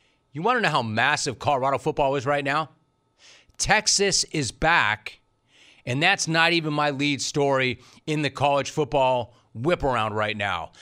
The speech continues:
And I'm not leading with Colorado so I can say to you, "Told you so," although I did tell you so. That's not why I'm doing it. I'm doing it because Colorado football is bigger. You heard what I just said?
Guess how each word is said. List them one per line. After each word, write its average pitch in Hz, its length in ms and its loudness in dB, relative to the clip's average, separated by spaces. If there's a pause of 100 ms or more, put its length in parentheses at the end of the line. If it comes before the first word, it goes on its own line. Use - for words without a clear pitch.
(160)
And 170 100 -2
I'm 208 120 0
not 233 260 0
leading 185 280 -2
with 139 120 -4
Colorado 131 600 0
so 135 200 -4
I 127 80 0
can 120 160 -8
say 135 320 0
to 123 40 -8
you, 117 140 -6
"Told 151 400 -4
you 143 140 -6
so," 123 500 -2 (560)
although 120 220 0
I 107 80 0
did 110 260 -2
tell 104 220 -2
you 98 100 -8
so. 101 400 -6 (300)
That's 202 180 0
not 240 140 0
why 196 100 2
I'm 185 80 -2
doing 180 280 0
it. - 140 -12 (320)
I'm 180 200 -2
doing 262 320 0
it 202 60 -2
because 180 200 -4
Colorado 233 720 2
football 254 500 0
is 294 200 -2
bigger. 165 480 0 (1080)
You 180 140 -2
heard 254 40 2
what 277 80 4
I 269 40 2
just 233 220 -2
said? 190 320 0